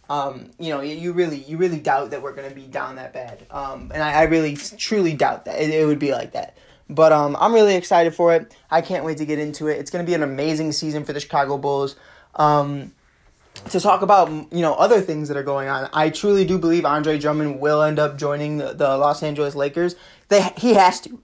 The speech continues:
I mean, he has to or LeBron's fucked, like, to keep it honest.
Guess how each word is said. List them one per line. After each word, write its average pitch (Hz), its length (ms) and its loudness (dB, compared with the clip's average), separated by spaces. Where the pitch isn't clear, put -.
I - 80 2
mean, 185 100 2
he 196 140 4
has 175 280 4
to 226 140 -2
or 214 100 4
LeBron's 156 460 0
fucked, - 500 -4
like, 160 240 2
to 175 60 -4
keep 170 240 -4
it 143 60 2
honest. 139 400 -4